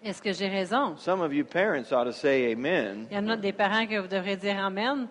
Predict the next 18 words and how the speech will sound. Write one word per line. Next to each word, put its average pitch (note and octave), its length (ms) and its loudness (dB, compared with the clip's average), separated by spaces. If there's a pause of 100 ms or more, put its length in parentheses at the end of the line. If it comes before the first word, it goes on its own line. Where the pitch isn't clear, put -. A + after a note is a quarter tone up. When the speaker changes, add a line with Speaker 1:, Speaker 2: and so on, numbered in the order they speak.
(140)
Speaker 2:
If D#3 180 -2
you B3+ 140 4
want C4+ 280 8
the F3+ 60 4
best F#3+ 460 10
out D#3+ 220 10
of B2+ 100 2
somebody, C3 760 4
Speaker 1:
Si B3 200 -6
tu A3+ 140 -4
veux B3 120 4
le A#3 140 6
meilleur G#3+ 480 4
de B3 100 0
quelqu'un, G#3 560 0 (140)
Speaker 2:
be G3 280 4
their G#3 240 8
child. A#3 640 6